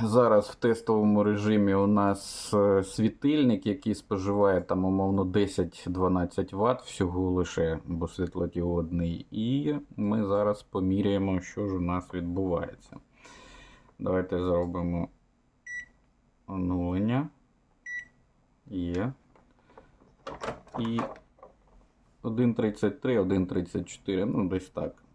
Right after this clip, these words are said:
Тобто споживання один і три, один тридцять чотири ампери. Залишаємо його в такому стані хоча б на півгодинки, для того, щоб воно взяло там сімсот-вісімсот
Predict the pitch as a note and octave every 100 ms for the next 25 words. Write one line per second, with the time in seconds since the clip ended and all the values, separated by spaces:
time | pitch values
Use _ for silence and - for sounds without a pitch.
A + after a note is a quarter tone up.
0 | _ _ _ _ - G2 - F#2 - G2
1 | G#2 A2+ B2+ A#2 G#2 G2 G#2 G2 F2+ _
2 | - A2 G#2+ G#2 G2 F#2+ E2+ F2 E2+ E2+
3 | - _ - F#2 - F2 - - F2 -
4 | F#2 F2 F2 F2+ - F2+ E2+ _ D#2+ D2+
5 | - _ _ _ - - - _ _ G2
6 | G2+ A2 A2+ B2+ G#2+ G#2 G2+ G2 G2+ -
7 | G2+ - G2+ G2+ - G2+ F#2+ F#2 - -
8 | F#2+ - F#2+ F#2 F#2+ F#2+ G2 A#2 D3+ D3
9 | A#2+ G2 F#2+ - F#2 F#2 - F#2+ F2 F#2
10 | F#2+ F2+ F2 E2 - F2 F#2 F#2+ F2 -
11 | F2 - F#2 - F#2 F#2 F2+ F#2+ F#2 F#2